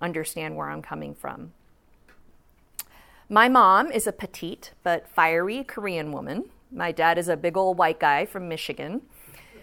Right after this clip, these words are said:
They met at Bible college and went to South Korea as missionaries in nineteen seventy. So I am a double whammy M K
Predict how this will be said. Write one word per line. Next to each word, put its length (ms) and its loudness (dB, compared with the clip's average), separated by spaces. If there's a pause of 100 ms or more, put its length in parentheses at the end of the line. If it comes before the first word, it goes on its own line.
(260)
They 140 4
met 180 6
at 120 6
Bible 340 8
college 800 2 (140)
and 480 -2
went 240 2
to 60 -10
South 320 4
Korea 340 -2
as 140 -4
missionaries 640 -6
in 180 -8
nineteen 400 -8
seventy. 460 -8
So 300 -8
I 200 -4
am 260 -8
a 380 -10 (360)
double 320 2
whammy 580 -2
M 160 -6
K 400 -6